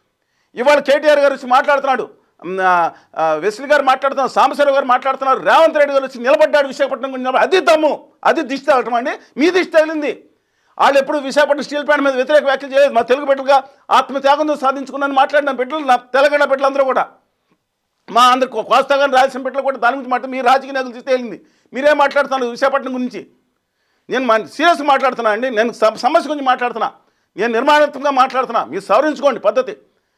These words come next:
ఎందుకు రెచ్చగొడతాం ఎందుకు? కానీ ఒకటి యథాలాపంగా ఆయన చేశారు, సవరించుకోవాలి. సవరించుకోకుండా పార్టీ వివరణ ఇచ్చింది.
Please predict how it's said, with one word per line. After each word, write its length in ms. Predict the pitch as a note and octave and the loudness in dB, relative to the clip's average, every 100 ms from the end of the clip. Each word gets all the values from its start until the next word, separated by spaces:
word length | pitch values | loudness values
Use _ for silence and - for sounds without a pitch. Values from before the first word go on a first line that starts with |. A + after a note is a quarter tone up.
| _ _ - | _ _ -14
ఎందుకు 180 | A#3+ C#4 | -6 -2
రెచ్చగొడతాం 420 | B3+ B3 C#4 C#4+ | -2 0 -2 -2
ఎందుకు? 300 | C#4+ C4+ - _ _ _ _ - | -4 -10 -16 _ _ _ _ -4
కానీ 180 | C4 B3 | -2 0
ఒకటి 300 | G3 C4 A#3+ | 0 0 -2
యథాలాపంగా 560 | E3+ B3 C4+ B3+ C4 | 0 4 4 2 -2
ఆయన 80 | A#3+ | -4
చేశారు, 440 | A#3+ A#3+ B3 A#3 _ _ _ _ _ _ _ _ _ _ _ _ | -6 -4 -4 -4 _ _ _ _ _ _ _ _ _ _ _ _
సవరించుకోవాలి. 760 | - G3+ C4+ C4 - E3 C3 - _ _ _ | 0 2 2 0 -6 -6 -6 -10 _ _ _
సవరించుకోకుండా 640 | G#3 C4 C4+ B3 B3+ C4+ | 0 0 0 -2 -2 -2
పార్టీ 300 | - B3 C4 | 0 0 0
వివరణ 180 | B3 A#3 | -4 -4
ఇచ్చింది. 380 | G#3 G3+ C#3 | -4 -10 -16